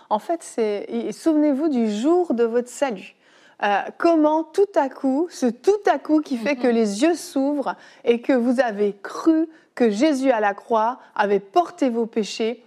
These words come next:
Speaker 1: et qu'aujourd'hui vous pouviez devenir enfant de Dieu si vous vous repentiez et si vous donniez toute votre vie à Dieu. C'est tellement simple. Eh bien, en fait, cet élan de foi qui vient pour manifester la guérison est exactement le même élan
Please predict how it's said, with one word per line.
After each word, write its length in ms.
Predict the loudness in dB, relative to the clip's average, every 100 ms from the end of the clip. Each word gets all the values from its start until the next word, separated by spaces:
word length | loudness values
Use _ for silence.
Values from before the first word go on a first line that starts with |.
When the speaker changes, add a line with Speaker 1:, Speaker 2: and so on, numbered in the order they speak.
| _
Speaker 1:
et 120 | -6
qu'aujourd'hui 580 | 0 0 2 0 -2 -4
vous 140 | -6 -6
pouviez 320 | -8 -4 0
devenir 540 | 0 0 0 -2 -4 _
enfant 420 | 0 0 -2 0 0
de 140 | 0
Dieu 280 | -2 -2 -4
si 240 | -4 -2
vous 160 | -2 -2
vous 120 | -4
repentiez 760 | 0 0 0 -2 -4 -2 0 0
et 60 | -4
si 160 | -4
vous 120 | -4
donniez 320 | 0 2 2 -2 0
toute 280 | 0 0 -2
votre 500 | -2 -2 -2 0 0
vie 260 | 2 0 0
à 140 | 0 0
Dieu. 260 | 0 -2 -2 -20 -20
C'est 380 | -2 0 0 0
tellement 640 | 0 2 4 4 4 0 -4
simple. 720 | -12 0 2 2 -2 -4 -6 -14 -4
Eh 80 | -2
bien, 200 | 2 2
en 100 | 2
fait, 260 | 0 -4 -4
cet 320 | -2 -2 2
élan 320 | 4 4 4
de 160 | 2 2
foi 320 | 0 -2 -2
qui 180 | -2 -4
vient 300 | 0 0 0
pour 180 | -2 -2
manifester 560 | 0 0 0 -6 -2
la 120 | -2 -2
guérison 460 | -2 0 0 -2
est 160 | 0 0
exactement 760 | 0 -4 -4 -2 0 2 0
le 180 | 0 -2
même 360 | -2 -2 0 0
élan 340 | 0 -2